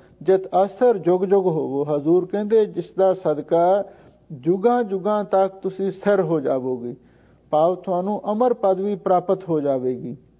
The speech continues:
ਜਿਹੜੇ ਗੁਰਮੁਖ ਪਿਆਰੇ ਹਰ ਵੇਲੇ ਵਾਹਿਗੁਰੂ, ਵਾਹਿਗੁਰੂ ਦਾ ਸਿਮਰਨ ਕਰਦੇ ਹਨ ਤੇ ਫਿਰ ਉਹ ਵਾਹਿਗੁਰੂ ਦਾ ਹੀ ਰੂਪ ਹੋ ਜਾਂਦੇ ਨੇ। ਸਤਿਗੁਰੂ ਦੇ ਬਚਨ ਹਨ, "ਥਿਰ ਪਾਰ ਬ੍ਰਹਮ ਪਰਮੇਸ਼ਰੋ,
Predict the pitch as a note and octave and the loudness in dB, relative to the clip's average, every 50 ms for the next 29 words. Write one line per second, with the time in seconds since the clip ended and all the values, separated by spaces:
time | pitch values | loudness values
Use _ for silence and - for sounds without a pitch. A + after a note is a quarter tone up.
0 | _ _ _ - F#3+ D3 E3+ F#3 F#3 G3 G3+ F#3+ F3 - E3+ E3 F3 F3 F#3+ F#3 | _ _ _ -18 -8 -2 0 0 2 4 4 4 2 2 0 0 0 -2 -2 -4
1 | - - - E3 E3 D#3+ D#3+ D#3+ E3 F3+ F3+ F3+ F#3 F#3 - - - - _ _ | -4 -6 -2 0 2 4 4 4 2 2 2 0 -2 -4 -10 -20 -20 -20 _ _
2 | _ - F#3 G3 G3+ G3 F#3+ F#3 F#3 F#3 F#3 F#3 F#3 F#3 F3 E3 D#3+ D#3+ E3 E3 | _ -2 0 0 2 2 2 2 4 4 4 4 4 4 2 4 4 2 2 2
3 | E3+ E3+ E3 F3 F3 F3+ F3+ F3+ F3 E3+ D#3+ D3+ D#3 D#3+ D#3+ E3+ D#3+ F3 F3 F3+ | 0 -2 -2 0 2 2 2 2 2 2 2 2 2 2 2 0 0 0 2 2
4 | F3+ F#3 F3 E3 F3 - F#3 F#3 G#3 A#3 A#3 A3+ A3+ G3 E3+ E3 D#3+ F3 F3+ E3+ | 4 2 2 0 -2 -4 -4 0 0 0 0 0 0 0 0 2 2 2 2 2
5 | D#3+ D3 C#3 B2 - - - _ _ _ _ _ _ _ _ _ _ _ _ _ | 2 0 -2 -4 -8 -14 -20 _ _ _ _ _ _ _ _ _ _ _ _ _
6 | _ _ _ _ _ _ _ - F3 E3+ F3 G#3 G#3 G3+ - G#3+ G#3+ G3+ F3+ F3 | _ _ _ _ _ _ _ -2 -2 0 2 0 0 2 2 0 0 2 2 2
7 | F3 F3+ G3 G3+ G#3 A#3+ A#3+ A#3+ A3+ A#3+ A#3 A3 A3 A3+ A3 G3 G3+ G#3+ G#3+ A3 | 2 0 -2 -4 -4 -2 0 2 2 2 2 2 0 -2 -2 0 0 -2 -2 -2
8 | - - E3+ D#3 D3 D3 C#3 C3 B2 C3+ B2 A#2 A#2 C#3+ - _ _ _ _ _ | -2 0 0 0 0 -2 -4 -4 -6 -8 -10 -10 -12 -14 -16 _ _ _ _ _
9 | _ _ _ _ _ _ _ _ - D#3+ D#3 D#3 E3 E3 F3+ F#3 F#3 F3+ F#3 F3 | _ _ _ _ _ _ _ _ -2 -2 -2 -2 -2 -2 0 2 2 4 2 2
10 | D#3+ C#3+ D#3 D3+ - E3+ E3+ E3 D3 D3 C#3+ D3+ D3+ D3+ D#3+ F3 F#3+ G3 - - | 2 0 -2 -2 -2 -4 -4 -4 -2 -2 -2 -2 -2 -2 -4 -4 -6 -8 -10 -16
11 | - - - - _ _ _ - - F#3 G3 F#3 F3+ F#3+ - E3 D#3+ E3 F3+ F#3 | -20 -20 -20 -20 _ _ _ -2 2 2 2 2 0 -2 0 2 2 4 4 4
12 | F#3 F#3 D#3+ D#3 D#3 E3 F3 F#3+ F#3 F#3 F3+ F3 - E3 D#3 D3+ D3+ D#3 D3+ - | 2 0 -2 -2 0 0 0 -2 -4 -6 -6 -4 -4 -4 -2 -2 -4 -4 -6 -4
13 | - G3+ F#3+ F#3+ G#3 G#3 G3+ G#3 G3+ G#3 - | 0 2 2 4 4 4 4 2 2 -2 -6